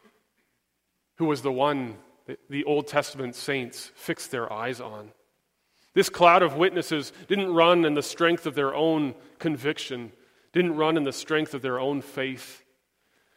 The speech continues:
Though they didn't know him, though he had not yet appeared, it was Jesus Christ who was the object of their faith,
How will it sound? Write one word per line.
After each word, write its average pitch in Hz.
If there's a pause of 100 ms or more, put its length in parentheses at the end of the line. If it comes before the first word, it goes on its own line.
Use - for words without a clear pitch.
(280)
Though 202
they 214
didn't 202
know 175
him, 143 (720)
though 196
he 214
had 214
not 214
yet 190
appeared, 185 (340)
it 214
was 208
Jesus 208
Christ - (180)
who 202
was 196
the 190
object 196
of 151
their 151
faith, -